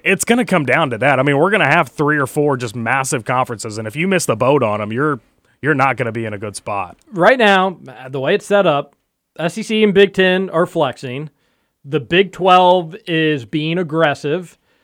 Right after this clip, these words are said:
Speaker 2: The Pac-twelve is sinking, but trying to get the water out of the boat, but they are sinking. The A C C has no wind. It is stuck out in the ocean. It's in the doldrums. Can't get anywhere.
Speaker 1: Playing with Wilson.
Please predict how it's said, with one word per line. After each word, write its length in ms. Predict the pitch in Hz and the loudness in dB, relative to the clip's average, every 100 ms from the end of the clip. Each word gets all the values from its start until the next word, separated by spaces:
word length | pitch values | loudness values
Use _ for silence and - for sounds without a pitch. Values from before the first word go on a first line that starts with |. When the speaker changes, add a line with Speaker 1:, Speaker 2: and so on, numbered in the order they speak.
| _ _ _ _ | _ _ _ _
Speaker 2:
The 640 | 151 160 160 156 151 147 - | -6 0 0 0 -2 -6 -10
Pac-twelve 920 | - 208 285 196 202 185 180 175 160 - | 0 2 2 4 6 6 6 6 4 -2
is 280 | 151 139 | -4 -4
sinking, 760 | - 196 175 170 139 127 135 139 - | -6 -4 -2 -4 -8 -8 -10 -12 -4
but 140 | 170 | -4
trying 680 | - 320 320 202 156 156 156 | -2 2 4 4 2 -4 -6
to 240 | 165 151 | -2 -2
get 260 | 135 - 156 | -2 -8 -6
the 80 | 147 | -2
water 380 | 143 143 139 | 0 0 0
out 120 | 135 131 | -2 -2
of 60 | |
the 80 | 127 | -4
boat, 280 | 135 135 135 | -2 -2 -4
but 100 | 139 | -6
they 120 | 156 | -2
are 120 | 226 | 0
sinking. 540 | 226 220 190 160 135 131 _ _ _ - | 0 -2 -2 -4 -8 -8 _ _ _ -8
The 200 | 156 185 | 2 4
A 140 | 240 | 4
C 220 | - 233 208 | 2 -4 -4
C 560 | 196 190 190 180 170 135 | -4 -2 0 -2 -4 -6
has 360 | 165 160 127 | -2 -2 -2
no 200 | 160 170 | 0 2
wind. 800 | 160 147 165 165 160 160 156 - _ | 2 2 2 4 0 -2 -8 -16 _
It 100 | 160 | -4
is 140 | 147 - | -4 -8
stuck 420 | - - 190 190 | -14 -2 -2 2
out 160 | 180 170 | 2 2
in 80 | |
the 120 | 165 147 | 2 0
ocean. 580 | 143 135 147 139 135 120 _ _ _ | 0 -2 -6 -6 -8 -14 _ _ _
It's 80 | - | -4
in 80 | 185 | -2
the 80 | 180 | 2
doldrums. 720 | 175 160 156 156 151 - _ - | 2 2 -2 -4 -6 -12 _ -6
Can't 240 | 185 147 | -6 2
get 140 | 196 | 2
anywhere. 640 | 180 165 156 151 143 139 - - | 4 0 2 2 2 -2 -4 -6
Speaker 1:
Playing 280 | 123 139 | -2 2
with 120 | 139 131 | 0 0
Wilson. 420 | 104 92 98 | -4 -4 -8